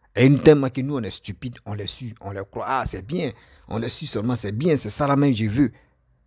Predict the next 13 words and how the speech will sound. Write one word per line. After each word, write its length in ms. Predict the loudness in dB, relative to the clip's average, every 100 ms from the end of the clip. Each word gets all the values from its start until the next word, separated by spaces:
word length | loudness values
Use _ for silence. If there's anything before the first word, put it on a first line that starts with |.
| -20 -18
Mais 100 | -14
ça, 240 | -10 -10 -10
ça, 220 | -10 -10 -8
ça 160 | -6
représente 500 | -4 -6 -6 -4 -4
quoi ? 320 | -2 -4 -4 -10 _ _ _ _ _ _ _ _ _ _ _ _ _ _ _ _ _ _ _ _ _ -20 -8
Ça 200 | -4 0
représente 480 | 0 0 2 2 2
quoi 200 | 2 2
dans 140 | 2
tout 160 | -4 -6
ça ? 300 | -4 -6 -10 _ _ _ _ _ _ _ _ _ _ _ _ _ _ _ _ _ _ _ _ _ _ _ _ -4
Vraiment, 460 | 2 4 4 2